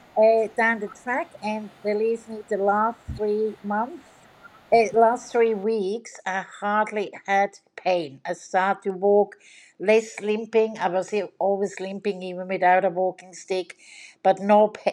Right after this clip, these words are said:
not so much pain. And now, six months into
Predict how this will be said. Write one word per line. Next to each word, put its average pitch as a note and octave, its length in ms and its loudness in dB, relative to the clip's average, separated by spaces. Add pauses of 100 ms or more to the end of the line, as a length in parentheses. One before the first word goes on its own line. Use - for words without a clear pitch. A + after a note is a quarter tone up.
not G3 240 -2
so G3 140 -6
much F#3+ 300 -6
pain. G#3 440 2 (420)
And F3+ 200 0
now, G3+ 420 4 (880)
six - 400 0
months G3 540 -4
into F3+ 640 -4